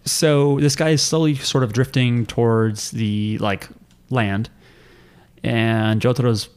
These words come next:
watching him, but he's still having a conversation with him. And then suddenly the guy is like, "Hey, Jotaro," and he's, like, very happy. And he's like, "You see that porthole next to you, or that sewer hole?"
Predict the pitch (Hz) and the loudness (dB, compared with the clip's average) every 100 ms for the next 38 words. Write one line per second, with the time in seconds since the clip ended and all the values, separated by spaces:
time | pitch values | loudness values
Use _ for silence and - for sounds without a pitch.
0 | - 175 170 151 156 135 117 135 113 110 | -6 -2 0 2 2 2 0 0 0 -2
1 | 104 110 107 - 123 127 113 123 113 113 | -2 -4 -2 0 2 2 0 2 0 0
2 | - _ _ _ _ _ _ 113 110 110 | -6 _ _ _ _ _ _ 0 2 2
3 | 107 107 110 113 - 151 147 131 120 123 | 2 2 0 -2 0 2 2 2 2 2
4 | 120 127 - 160 143 120 135 131 104 95 | 2 0 2 2 4 2 0 0 0 0
5 | 104 104 107 101 110 104 101 104 95 92 | 0 0 0 0 2 2 0 -2 -2 -6
6 | 104 - - - - - - 107 104 107 | -8 -12 -20 -20 -20 -20 -6 -2 0 0
7 | 107 110 139 190 175 143 - 147 151 151 | 0 0 0 2 0 2 2 2 4 2
8 | 147 147 147 - 175 147 104 - - 120 | 2 0 -2 -6 -2 -2 -2 -4 -2 2
9 | 117 120 123 123 | 2 2 2 -2